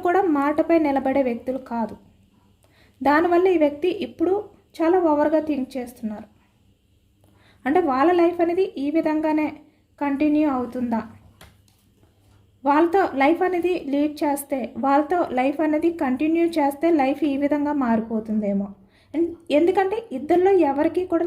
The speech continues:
నిజాయితీ లేదు, కమిట్మెంట్ లేదు, స్టెబిలిటీ లేదు. ఇద్దరిలో ఎవరు కూడా అర్థం చేసుకునే పర్సన్స్ కాదు. మీరు చూస్తే ఎంప్రెస్, మదర్ నేచర్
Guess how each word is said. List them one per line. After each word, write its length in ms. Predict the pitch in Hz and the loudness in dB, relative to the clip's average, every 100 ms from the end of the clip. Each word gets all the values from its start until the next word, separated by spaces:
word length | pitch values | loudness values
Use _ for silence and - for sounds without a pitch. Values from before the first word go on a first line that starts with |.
| 302 | -2
నిజాయితీ 440 | 277 294 294 302 285 | 0 0 0 0 0
లేదు, 160 | 285 320 - | 0 -2 -2
కమిట్మెంట్ 580 | 277 277 294 302 302 294 | -2 -2 -2 -2 -2 0
లేదు, 200 | 285 294 392 | 0 0 -2
స్టెబిలిటీ 500 | - 302 330 330 320 254 | 0 2 4 4 2 -2
లేదు. 180 | 202 - - _ _ _ _ _ _ 254 | -4 -6 -18 _ _ _ _ _ _ -8
ఇద్దరిలో 360 | 277 359 370 392 330 294 | 0 4 4 4 4 4
ఎవరు 200 | 311 370 359 | 2 0 2
కూడా 180 | 349 392 - | 0 0 -2
అర్థం 260 | 269 - 370 370 | -6 -4 -4 -4
చేసుకునే 380 | 349 349 339 330 320 | -4 -4 -2 -2 0
పర్సన్స్ 440 | 285 285 285 285 - | -2 -4 -8 -8 -8
కాదు. 240 | 226 214 - _ _ _ _ _ _ _ _ _ _ - | -6 -6 -12 _ _ _ _ _ _ _ _ _ _ -4
మీరు 220 | 269 349 339 | 0 0 0
చూస్తే 460 | 349 349 370 349 349 _ _ 240 | -2 -4 -4 -4 -4 _ _ -4
ఎంప్రెస్, 400 | 285 330 311 226 - - _ - | -2 0 0 -2 -12 -20 _ -8
మదర్ 340 | 269 311 370 381 | -2 0 0 0
నేచర్ 300 | 349 349 | 0 -4